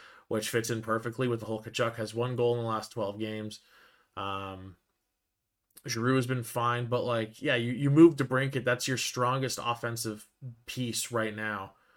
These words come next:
So, and the, really the only one that I've, I've, I think I've seen make phenomenal play driving decisions consistently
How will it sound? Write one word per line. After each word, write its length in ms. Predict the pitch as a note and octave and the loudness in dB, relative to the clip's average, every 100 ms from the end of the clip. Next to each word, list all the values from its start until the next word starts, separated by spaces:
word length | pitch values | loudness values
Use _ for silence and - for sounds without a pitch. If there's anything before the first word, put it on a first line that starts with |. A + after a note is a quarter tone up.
| _ _ _ _ - | _ _ _ _ -8
So, 680 | - A#2+ A2 G#2+ G#2+ F#2 - _ _ _ _ _ _ _ _ _ _ _ _ | 0 2 4 4 2 -2 -10 _ _ _ _ _ _ _ _ _ _ _ _
and 100 | D3 | 0
the, 120 | C#3+ | 0
really 320 | C#3+ C#3+ F#3+ G#3 | 4 6 8 8
the 100 | D#3+ | 6
only 240 | C#3+ C#3+ | 6 4
one 160 | C#3 C3+ | 4 4
that 120 | B2 | 2
I've, 220 | A#2 A#2 | 0 -2
I've, 200 | - A#2+ A2 | -4 -4 -2
I 140 | B2 | -4
think 280 | A#2 C3+ C3 | -2 -4 -2
I've 200 | A#2+ A#2 | -4 -2
seen 320 | - A#2+ A2+ | -2 -2 -4
make 260 | A2+ G#2+ G#2+ | -4 -6 -8
phenomenal 920 | - - A#2 A2+ A2+ A2+ A2+ A2 G#2 - | -12 -6 -2 0 0 0 -2 -2 -4 -14
play 480 | - - A2+ A#2 A2+ | -20 -10 -4 0 0
driving 840 | G#2+ A2+ G#2+ G#2+ G#2+ G#2+ G#2 G2+ - _ - - - _ _ | -2 -2 0 0 -2 -6 -8 -12 -18 _ -20 -20 -20 _ _
decisions 920 | A#2+ A#2 - A2+ G#2+ A2 G#2+ G2+ - - _ _ _ _ - | -4 0 0 0 -2 -4 -6 -6 -6 -8 _ _ _ _ -8
consistently 1000 | C3+ A2+ C#3 C3 - A#2+ A2+ A2 G#2+ | -4 0 0 0 0 -4 -4 -4 -4